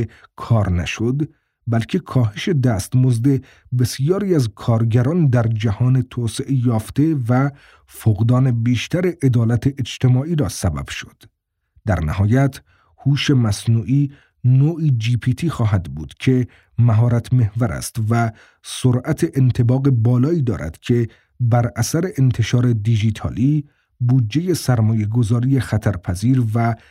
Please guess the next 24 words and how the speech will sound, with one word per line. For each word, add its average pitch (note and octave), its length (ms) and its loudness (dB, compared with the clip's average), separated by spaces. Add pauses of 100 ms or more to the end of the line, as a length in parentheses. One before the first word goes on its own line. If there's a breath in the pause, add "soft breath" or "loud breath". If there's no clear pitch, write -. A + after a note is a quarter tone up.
(220 loud breath)
چین D#3+ 560 0 (360)
تسریع B2+ 480 0
شده - 300 -6
است - 240 -14 (160)
و A#2 200 0 (320 soft breath)
نشان C#3 360 2
می‌دهد G#2 460 -2
که - 160 -2
ممکن A#2+ 340 0
است E3+ 320 -6 (340 soft breath)
تأثیری - 640 -2
منفی B2 600 2
بر F#2+ 200 -2 (160)
توزیع C#3+ 720 0 (320 loud breath)
اشتغال A#2+ 600 0
و B2+ 80 2
درآمد B2 580 2
بگذارد. - 680 -12 (680)
اگر C3 360 2 (440 soft breath)
استدلال‌های A#2+ 880 0
یاد B2 420 2
شده G#2+ 320 -2
درست E2 440 -6
باشد، B2+ 600 -2